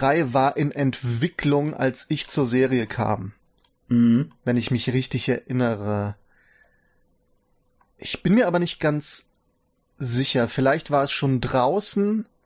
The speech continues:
Speaker 1: aber war nirgendwo aufgestellt. Also das erste Mal Mortal Kombat habe ich in einer Spielhalle in Holland gespielt.
Speaker 2: Mhm.
Speaker 1: Und da hatten die, äh, den Automaten von eins und relativ prominent den von zwei da stehen.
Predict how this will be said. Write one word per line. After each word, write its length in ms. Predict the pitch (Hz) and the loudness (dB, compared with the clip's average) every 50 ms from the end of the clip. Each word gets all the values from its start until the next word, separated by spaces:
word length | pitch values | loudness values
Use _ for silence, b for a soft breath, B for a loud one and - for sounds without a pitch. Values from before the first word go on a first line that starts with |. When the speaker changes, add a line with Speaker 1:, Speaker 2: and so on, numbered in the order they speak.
| _ - _ _ _ _ _ _ - _ _ _ _ _ _ _ _ _ _ _ _ _ _ _ _ _ _ _ | _ -20 _ _ _ _ _ _ -20 _ _ _ _ _ _ _ _ _ _ _ _ _ _ _ _ _ _ _
Speaker 1:
aber 240 | 135 135 139 131 | 0 2 2 4
war 120 | 143 143 139 | 4 4 4
nirgendwo 360 | 143 151 151 151 143 127 131 | 4 2 2 0 0 0 0
aufgestellt. 760 | - 123 131 - - 135 123 - - 127 117 - - - - B B B B B | 2 2 0 0 0 -2 -2 0 -2 -2 -2 -2 -6 -8 -12 B B B B B
Also 140 | - 139 | -2 0
das 160 | 147 156 143 143 | 2 0 2 2
erste 260 | 165 190 190 - 208 | 2 2 2 2 2
Mal 120 | 190 175 | 2 2
Mortal 240 | 170 170 - 165 151 | 2 2 0 0 -2
Kombat 340 | - 156 156 170 160 - 147 | 0 0 0 0 0 0 -2
habe 140 | 151 147 151 | -2 0 -2
ich 100 | - - | -2 -2
in 60 | 143 | 0
einer 80 | 143 135 | 0 -2
Spielhalle 380 | - - - 147 156 147 143 | -2 -2 0 2 2 4 2
in 100 | 135 120 | 2 2
Holland 300 | 113 147 170 170 151 123 | 0 2 2 2 0 0
gespielt. 500 | - 117 - - - 131 151 185 196 - B B B B B B | -4 -6 -8 -4 0 2 2 2 2 -2 B B B B B B
Speaker 2:
Mhm. 340 | - 131 123 120 123 147 165 - _ - | 0 2 4 4 2 2 -2 -6 _ -8
Speaker 1:
Und 100 | - 131 | -2 0
da 120 | 131 123 127 | 0 2 2
hatten 240 | 147 - 151 139 120 | 0 0 0 0 0
die, 220 | 135 131 135 131 | 2 4 4 4
äh, 680 | 127 120 - - 127 123 120 123 123 123 120 120 123 120 B B B B B B B B B B B B B B B B B B _ | 2 0 -2 -2 0 2 4 4 4 4 4 4 2 -2 B B B B B B B B B B B B B B B B B B _
den 120 | 156 139 131 | 0 2 2
Automaten 500 | 143 147 - 147 147 139 147 - 156 - | 2 2 2 2 4 4 2 2 0 -4
von 200 | - 165 139 - | -2 -2 -2 0
eins 520 | - 131 147 170 196 220 240 233 - - | 0 2 2 4 4 4 2 0 0 0
und 220 | - 165 196 185 | 2 2 2 2
relativ 400 | 143 156 175 180 175 175 147 - | 2 4 2 2 2 0 -4 -2
prominent 480 | - 170 151 151 143 143 143 151 156 - | -2 0 0 2 2 2 0 0 0 0
den 100 | 139 139 | -2 -2
von 180 | - - 131 123 | 0 -2 -2 -2
zwei 320 | - - - 139 147 175 | -2 0 2 2 2 4
da 160 | 147 120 110 | 2 0 0
stehen. 380 | - - - 127 123 135 170 | -2 -2 0 0 0 0 -2